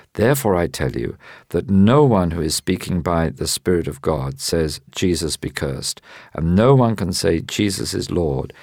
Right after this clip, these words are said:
except by the Holy Spirit." So how do you know the Spirit of God is living in someone? That person believes and testifies, "Jesus Christ is Lord." He's not just the Lord,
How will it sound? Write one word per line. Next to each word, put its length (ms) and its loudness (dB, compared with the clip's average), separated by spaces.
except 720 -2
by 160 -2
the 120 -4
Holy 220 -2
Spirit." 460 -2
So 260 2
how 240 4
do 80 4
you 80 6
know 220 4
the 140 0
Spirit 520 2
of 260 -4
God 320 0
is 160 -4
living 260 -2
in 160 4
someone? 560 -4
That 280 -2
person 400 2
believes 600 2
and 260 -2
testifies, 920 0
"Jesus 500 2
Christ 420 -2
is 200 -6
Lord." 420 -6
He's 180 -2
not 200 4
just 320 0
the 300 2
Lord, 540 2